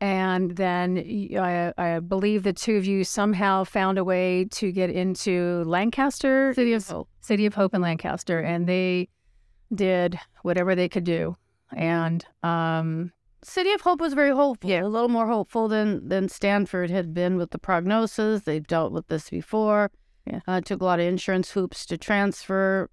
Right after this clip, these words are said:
Speaker 2: Um, we didn't have to travel twenty hours. They allowed Zoom meetings because of the pandemic at that time. And, um, so more radiation, chemotherapy,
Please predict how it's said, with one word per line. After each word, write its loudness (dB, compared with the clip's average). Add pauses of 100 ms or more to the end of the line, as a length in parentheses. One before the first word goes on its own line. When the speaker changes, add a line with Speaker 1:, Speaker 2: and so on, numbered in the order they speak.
(180)
Speaker 2:
Um, -4
we -4
didn't 0
have -2
to -8
travel -2
twenty 2
hours. 2
They -2
allowed -4
Zoom 0
meetings 0
because -2
of -2
the -4
pandemic 0
at -2
that 0
time. 0 (920)
And, 0 (140)
um, 0 (160)
so 2 (340)
more 2
radiation, 2 (100)
chemotherapy, 0